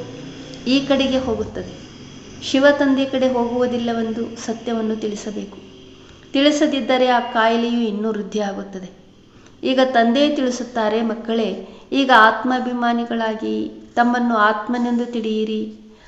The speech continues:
ಆತ್ಮಗಳು ಸಹೋದರ ಸಹೋದರರಾಗಿದ್ದೀರಿ. ನೀವು ಪೂಜ್ಯರಾಗಿದ್ದಾಗ ಎಷ್ಟೊಂದು ಸುಖಿಯಾಗಿದ್ದೀರಿ. ಈಗ ನೀವು ಪೂಜಾರಿಗಳು, ದುಃಖಿಗಳಾಗಿದ್ದೀರಿ. ನಿಮಗೆ ಏನಾಗಿ ಹೋಯಿತು?" ಈ ಗೃಹಸ್ಥಾಶ್ರಮವಂತೂ ಪರಂಪರೆಯಿಂದ ನಡೆಯುತ್ತಾ ಬಂದಿದೆ ಎಂದು ಎಲ್ಲರೂ ಹೇಳುವರು.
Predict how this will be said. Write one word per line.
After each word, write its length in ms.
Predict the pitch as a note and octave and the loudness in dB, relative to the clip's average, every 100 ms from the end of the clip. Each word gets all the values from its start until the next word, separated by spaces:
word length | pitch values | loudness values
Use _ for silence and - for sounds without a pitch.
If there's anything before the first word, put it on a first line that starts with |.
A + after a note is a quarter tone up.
| - - | -20 2
ಆತ್ಮಗಳು 580 | B3 C#4 - C4+ B3 A#3+ | 6 6 2 0 0 -2
ಸಹೋದರ 540 | A#3 A3 A3+ A3 G3+ | -2 -2 0 -2 -4
ಸಹೋದರರಾಗಿದ್ದೀರಿ. 1160 | G#3 - G#3+ A3 G#3 G3 A3+ A3 G3+ G3 F#3+ - - - - - - - _ A#3+ | -6 -4 -4 -4 -4 -2 -2 -2 -6 -8 -10 -12 -20 -20 -20 -20 -20 -20 _ 2
ನೀವು 300 | C#4 C#4 C#4 | 4 2 2
ಪೂಜ್ಯರಾಗಿದ್ದಾಗ 960 | C#4 C4+ D4 C#4 A3+ A#3+ B3+ A#3+ A3+ A3+ A#3 | 0 4 4 4 2 -2 0 0 2 2 4
ಎಷ್ಟೊಂದು 460 | A3 - G#3+ A3+ A#3+ | 2 -2 -4 -2 -4
ಸುಖಿಯಾಗಿದ್ದೀರಿ. 920 | - - C4 B3 A#3+ G#3 A3+ A3 A3 - - - - _ - | -4 -2 0 0 -2 -4 -6 -6 -8 -10 -20 -20 -20 _ -6
ಈಗ 220 | C4+ C#4+ C#4 | 0 2 2
ನೀವು 300 | B3+ A#3 B3 | 2 0 -4
ಪೂಜಾರಿಗಳು, 920 | - A3 G#3+ G#3 G3 G3 - - - - | 0 0 2 -2 -4 -8 -14 -16 -20 -6
ದುಃಖಿಗಳಾಗಿದ್ದೀರಿ. 1040 | G#3 A#3+ C#4 B3 A3 G3+ G3 F#3+ G3 - - - _ - - _ | -4 -2 -2 0 0 -2 -6 -8 -10 -12 -18 -20 _ -20 -20 _
ನಿಮಗೆ 280 | B3+ C#4 C#4 | 2 4 4
ಏನಾಗಿ 560 | B3+ B3 C#4 C#4+ C4 B3 | 2 2 2 0 0 0
ಹೋಯಿತು?" 840 | A#3 G3 - A3 A#3 F#3+ - - - _ _ - - _ | 0 -2 -4 -4 -2 -4 -12 -20 -20 _ _ -20 -20 _
ಈ 120 | C4+ | -2
ಗೃಹಸ್ಥಾಶ್ರಮವಂತೂ 1300 | C4 A3 B3 C4+ - - B3 A#3+ C4+ B3+ B3+ A#3 C4 | 0 2 4 4 0 2 2 2 -2 -2 -2 -2 -4
ಪರಂಪರೆಯಿಂದ 720 | B3+ G#3+ A3 A#3 A#3 A3 G#3+ | -2 -2 -2 -2 0 0 0
ನಡೆಯುತ್ತಾ 500 | A3+ G#3 G3+ G3 G#3 | 0 -2 -4 -6 -4
ಬಂದಿದೆ 400 | G3+ G3+ F#3+ F#3+ | -2 -2 -2 -2
ಎಂದು 520 | F#3+ G3 A#3 A#3+ - | -2 0 0 0 -2
ಎಲ್ಲರೂ 380 | A3 A#3 A3+ G#3+ | 0 2 2 2
ಹೇಳುವರು. 560 | A3 G3 F#3+ F#3+ - | 0 0 -4 -8 -12